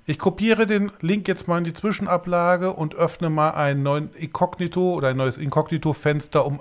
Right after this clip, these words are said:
zu simulieren, wie es bei Menschen aussieht, die jetzt über den Link jetzt beitreten. Und, äh,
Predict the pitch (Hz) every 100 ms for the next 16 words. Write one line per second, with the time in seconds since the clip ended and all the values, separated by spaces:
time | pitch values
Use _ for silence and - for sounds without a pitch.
0 | 131 - 131 151 139 143 180 208 190 190
1 | 190 - - - 135 165 165 - 143 143
2 | 147 151 - - 143 147 156 151 127 123
3 | - 131 123 107 113 165 208 - - -
4 | 135 - - 104 123 160 - 113 113 135
5 | - 180 226 226 - - - - - -
6 | - - - 160 175 170 143 147 151